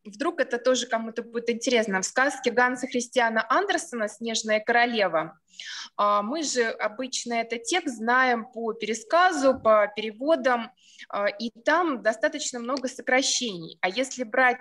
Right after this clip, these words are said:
текст в оригинале, то у Ганса Христиана Андерсена, когда, э, Герда попадает к, м, волшебнице, и там много цветов. Помните вот этот эпизод? И вот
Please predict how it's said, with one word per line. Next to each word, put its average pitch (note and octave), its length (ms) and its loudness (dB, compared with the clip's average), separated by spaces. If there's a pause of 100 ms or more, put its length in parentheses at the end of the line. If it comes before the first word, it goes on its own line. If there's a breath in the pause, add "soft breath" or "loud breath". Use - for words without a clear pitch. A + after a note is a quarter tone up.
(140)
текст A#3+ 340 -2
в F#3+ 60 -10
оригинале, A#3+ 760 0 (420 loud breath)
то B3 220 4
у A#3 260 -6
Ганса B3 340 -2
Христиана A#3+ 520 0
Андерсена, C#4+ 680 0
когда, G#3+ 640 0 (380 loud breath)
э, G3+ 160 -2
Герда G3 380 2
попадает G#3 880 0
к, - 100 -18
м, F3+ 720 -10
волшебнице, A3 960 -2
и G#3 40 -8
там D#4 300 2
много B3+ 260 2
цветов. A#3+ 540 -4
Помните E4+ 460 0
вот G3+ 140 -12
этот F#3 240 -10
эпизод? F#3 640 -2 (520 loud breath)
И A#3+ 440 2 (120)
вот B3+ 280 2